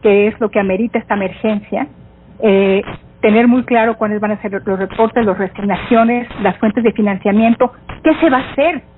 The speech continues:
en esta emergencia y que existan los mecanismos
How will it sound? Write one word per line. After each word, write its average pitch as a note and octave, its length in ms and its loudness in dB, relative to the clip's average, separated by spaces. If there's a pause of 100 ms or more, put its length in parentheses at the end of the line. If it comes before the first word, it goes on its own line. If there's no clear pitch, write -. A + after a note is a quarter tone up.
(120)
en F#3+ 160 -8
esta G3 320 -6
emergencia F#3+ 880 -4 (260)
y A#3 100 2
que A#3+ 100 4
existan C4+ 720 0
los G#3 200 -2
mecanismos G#3 720 -2